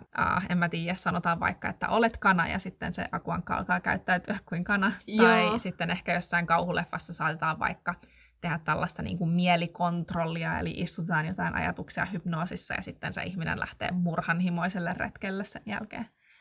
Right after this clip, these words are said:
Speaker 2: Joo, ja sitten on kans niitä sellaisia, että niin kun jotenkin sormia napauttamalla toinen vaipuu hypnoosiin, ja vaikka sä et haluaisi vaipua hypnoosiin, niin siellä olet, ja,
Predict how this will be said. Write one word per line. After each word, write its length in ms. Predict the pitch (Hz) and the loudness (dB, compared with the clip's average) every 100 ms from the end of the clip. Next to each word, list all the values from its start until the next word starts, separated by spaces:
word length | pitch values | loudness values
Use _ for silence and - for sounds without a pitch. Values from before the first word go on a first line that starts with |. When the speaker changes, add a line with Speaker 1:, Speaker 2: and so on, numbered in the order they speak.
| _ - | _ 2
Speaker 2:
Joo, 200 | 233 233 | 6 6
ja 120 | 220 | 4
sitten 280 | 220 214 202 | 2 0 0
on 60 | |
kans 220 | 196 196 202 | 0 0 0
niitä 180 | 190 | -2
sellaisia, 460 | 185 175 175 175 175 | 0 0 0 -2 -4
että 220 | 180 - | -4 -6
niin 200 | 175 170 | -6 -6
kun 240 | 180 185 175 | -4 -4 -2
jotenkin 240 | 185 196 190 | 0 0 2
sormia 360 | 214 214 202 | 4 6 6
napauttamalla 760 | 190 196 196 190 190 180 175 180 | 6 8 6 4 2 0 2 2
toinen 320 | 175 185 185 | 0 2 2
vaipuu 340 | 180 175 170 | 0 0 -2
hypnoosiin, 840 | 190 175 175 175 180 185 175 180 | -2 -2 -2 -2 0 -2 -2 -2
ja 200 | 175 170 170 | 0 2 2
vaikka 220 | 180 - | 0 0
sä 140 | 175 | 0
et 80 | 175 | 0
haluaisi 460 | 185 196 190 180 180 | 2 4 6 4 4
vaipua 320 | 180 175 175 | 0 2 0
hypnoosiin, 640 | 180 165 175 170 185 170 | 0 -2 -4 -4 -4 -4
niin 300 | 170 175 185 - | -2 -2 -4 -6
siellä 340 | - 185 175 | -6 -2 0
olet, 320 | 165 180 196 - | 0 0 -2 -2
ja, 120 | 202 | -4